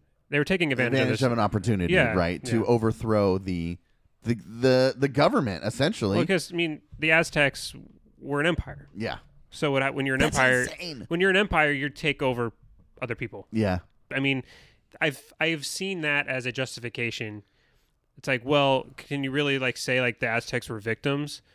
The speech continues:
Speaker 1: Uh, they,
Speaker 2: They
Speaker 1: they,
Speaker 2: were an empire.
Speaker 1: they were an empire themselves.
Speaker 2: Right.
Speaker 1: It's okay. Well, it's a bit different.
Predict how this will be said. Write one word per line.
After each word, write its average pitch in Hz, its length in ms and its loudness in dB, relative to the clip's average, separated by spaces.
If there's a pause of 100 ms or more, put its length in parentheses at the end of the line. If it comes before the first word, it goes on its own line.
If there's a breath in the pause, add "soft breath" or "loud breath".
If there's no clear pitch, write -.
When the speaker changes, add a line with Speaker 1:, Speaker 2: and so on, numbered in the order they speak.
(300 soft breath)
Speaker 1:
Uh, 117 240 0
they, 123 160 0 (420)
Speaker 2:
They 127 180 4
Speaker 1:
they, 123 120 6
Speaker 2:
were 113 120 4
an 101 80 -2
empire. 95 280 0
Speaker 1:
they 131 80 2
were 131 160 2
an 120 80 4
empire 127 320 4
themselves. 123 600 2
Speaker 2:
Right. 90 220 0 (540)
Speaker 1:
It's - 80 -20
okay. 131 120 -6
Well, 123 80 -4
it's 123 100 -10
a 135 40 -10
bit 156 160 -2
different. 120 480 -2